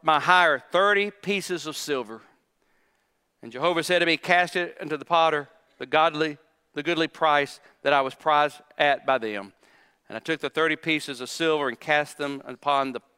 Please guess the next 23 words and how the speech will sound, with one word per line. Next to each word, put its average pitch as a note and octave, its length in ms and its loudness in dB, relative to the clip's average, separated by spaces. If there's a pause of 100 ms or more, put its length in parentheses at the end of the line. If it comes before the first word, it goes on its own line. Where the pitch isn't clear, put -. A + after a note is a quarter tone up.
potter A#2 460 -2 (520)
in B2 100 -10
the A2+ 60 -4
house - 840 -4 (140)
of G2+ 100 -18
Jehovah. G#2+ 460 -14 (920)
Six - 440 -8 (180)
hundred C3+ 440 -6
years A#2+ 800 -10 (120)
before B2 280 -10
this A#2+ 220 -8
event, G2+ 480 -14 (2000)
God C3 280 0
said, C3 180 0
"I B2 80 2
will A#2+ 160 -2
be A#2+ 120 -8
betrayed. G2 580 -12 (1600)
And A2 100 -6
I B2+ 100 2
will C3 100 0
be C3+ 120 -2
betrayed A#2+ 720 -2